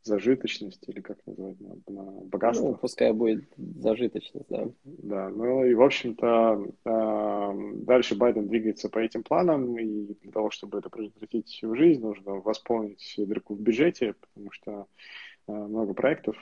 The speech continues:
Speaker 1: э, много вещей, которые будут финансироваться из госбюджета, а госбюджет нужно чем-то пополнять. И чем пополнять?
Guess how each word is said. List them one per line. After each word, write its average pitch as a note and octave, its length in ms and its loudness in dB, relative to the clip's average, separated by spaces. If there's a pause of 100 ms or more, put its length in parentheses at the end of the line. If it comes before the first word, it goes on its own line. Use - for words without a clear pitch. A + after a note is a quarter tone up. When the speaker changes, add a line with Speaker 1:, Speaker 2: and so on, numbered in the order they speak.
(120)
Speaker 1:
э, A2 40 -6
много G#2 840 -6
вещей, G#2 240 -6
которые - 260 -6
будут G2 240 -6
финансироваться A#2 640 -4
из G#2+ 60 -6
госбюджета, G#2+ 800 -2
а G2+ 300 -4
госбюджет A#2 460 -2
нужно G2+ 200 -16
чем-то G#2 240 -12
пополнять. G2 520 -8
И - 40 -20
чем G#2+ 180 -14
пополнять? C#3 320 -6